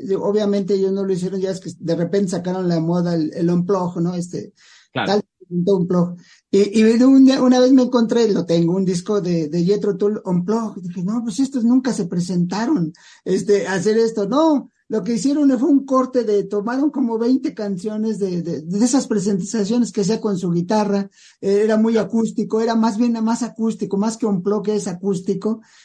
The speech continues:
Speaker 1: obviamente la flauta y todo, y, y supieron meterla, o sea, porque en realidad un, un, uno ve cuando el unplugged de McCartney, el unplugged de tal, tal, tal, de Nirvana y esto, pero, pero cuando hizo esto yo dije, "No, pues, eh, Jethro Tull nunca hizo un unplugged",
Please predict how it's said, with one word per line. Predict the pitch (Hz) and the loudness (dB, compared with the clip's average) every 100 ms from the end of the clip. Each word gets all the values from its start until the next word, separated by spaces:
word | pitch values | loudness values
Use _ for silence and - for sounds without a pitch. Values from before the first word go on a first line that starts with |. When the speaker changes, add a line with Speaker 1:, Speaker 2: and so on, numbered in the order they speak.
| - | -2
Speaker 1:
obviamente | 170 180 180 175 170 | 2 4 4 2 0
la | 160 | 0
flauta | 180 185 180 170 | 0 -2 0 -2
y | |
todo, | - 175 180 220 220 _ _ | -2 0 0 0 -4 _ _
y, | - | -4
y | 202 208 | -2 0
supieron | 247 311 330 311 | 2 2 4 6
meterla, | 254 262 254 202 170 147 170 | 6 4 2 2 0 0 -4
o | 180 | -4
sea, | 190 175 | -4 -4
porque | 175 196 | -4 -4
en | 185 | -2
realidad | 185 185 196 226 | -2 0 0 2
un, | 254 226 | 2 2
un, | 202 208 151 - | -2 -8 -10 -14
uno | - - 208 220 226 240 214 | -14 -8 -6 -2 0 2 2
ve | 214 226 220 214 190 185 | 2 4 4 4 0 0
cuando | 180 190 | 0 0
el | 202 - 190 | 0 -2 -2
unplugged | 196 180 254 226 | -2 -2 -4 -2
de | 180 | -2
McCartney, | 175 202 233 208 175 | -2 -4 -6 -6 -4
el | 165 160 | -2 -4
unplugged | 147 202 185 | -4 -6 -4
de | 175 - | -6 -6
tal, | 180 175 | -6 -4
tal, | 165 156 | -4 -4
tal, | 147 139 170 | -6 -10 -6
de | 165 156 | -2 0
Nirvana | 156 160 180 208 175 | 0 2 2 2 2
y | 160 | 2
esto, | 170 147 | 0 -4
pero, | 151 147 165 _ - _ | -6 -8 -10 _ -20 _
pero | - 170 175 | 0 0 2
cuando | 190 202 226 | 2 4 4
hizo | 226 | 4
esto | 233 226 233 | 2 2 2
yo | 226 | 0
dije, | 214 180 180 | 0 0 0
"No, | 196 233 | 0 -2
pues, | 220 196 | -4 -4
eh, | 165 - | -4 -4
Jethro | 160 208 208 | -4 -2 -2
Tull | 175 202 | 0 0
nunca | 214 196 220 | 0 0 -2
hizo | 220 | 0
un | 208 | 0
unplugged", | 185 180 185 175 | 0 -2 -2 -4